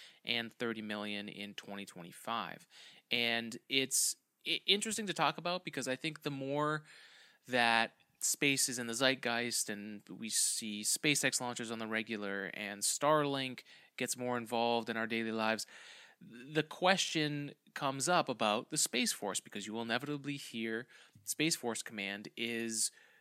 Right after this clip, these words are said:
basically running launch operations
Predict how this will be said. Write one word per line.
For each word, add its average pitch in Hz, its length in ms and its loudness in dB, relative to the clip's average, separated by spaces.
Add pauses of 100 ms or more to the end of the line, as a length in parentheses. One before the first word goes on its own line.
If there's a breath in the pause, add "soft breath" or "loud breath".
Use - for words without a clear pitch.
(800 soft breath)
basically 139 460 2
running 127 460 2
launch 113 260 2
operations 98 720 -4